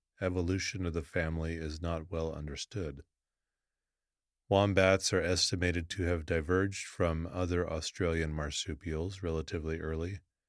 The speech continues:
as long as forty million years ago. While some theories place wombats as miniaturized relatives of diprotodonts, such as the rhinoceros-sized diprotodon,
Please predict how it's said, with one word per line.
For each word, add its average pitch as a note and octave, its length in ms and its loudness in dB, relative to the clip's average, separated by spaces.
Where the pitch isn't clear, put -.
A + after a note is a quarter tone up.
as F2+ 260 0
long F#2+ 280 2
as F#2 260 2
forty F2 340 2
million E2 460 0
years F2+ 260 0
ago. D#2+ 360 -4
While F#2 240 8
some G2 380 4
theories G2 500 6
place F#2+ 500 2
wombats F#2 720 2
as D2 220 -2
miniaturized E2 880 -2
relatives E2+ 760 -2
of D2+ 200 -4
diprotodonts, D#2+ 880 -4
such - 320 0
as E2 160 0
the F2+ 120 2
rhinoceros-sized E2 1400 2
diprotodon, D#2+ 800 -4